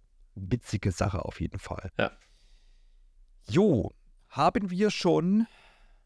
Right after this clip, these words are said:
Speaker 1: ich bin schon ganz durcheinander vor lauter, vor lauter Mario-Titeln, aber wir haben noch nicht über, ähm,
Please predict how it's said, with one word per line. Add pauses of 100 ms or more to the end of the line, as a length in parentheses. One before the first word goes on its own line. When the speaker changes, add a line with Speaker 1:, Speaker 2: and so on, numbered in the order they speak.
(200)
Speaker 1:
ich
bin
schon
ganz
durcheinander
vor
lauter,
vor
lauter
Mario-Titeln, (220)
aber
wir
haben
noch
nicht
über, (180)
ähm,